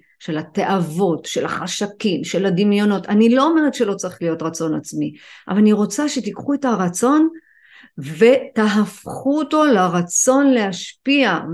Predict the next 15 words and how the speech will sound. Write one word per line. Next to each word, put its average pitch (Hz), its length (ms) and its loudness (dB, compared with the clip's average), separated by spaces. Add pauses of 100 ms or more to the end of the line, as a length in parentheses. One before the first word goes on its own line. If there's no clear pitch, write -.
(180)
מה 269 380 2
הבורא 185 360 -4 (120)
רוצה 190 560 -4
ממני, 190 600 2
ואנחנו 165 240 -8
צריכים 247 300 -2
לשאול 254 440 0
את 233 80 -2
זה 208 160 0
כל 196 340 -2
הזמן. 214 540 0 (540)
התאוות 208 600 0
שלנו 262 400 0
נמצאות 214 840 -2
בגוף, 180 840 0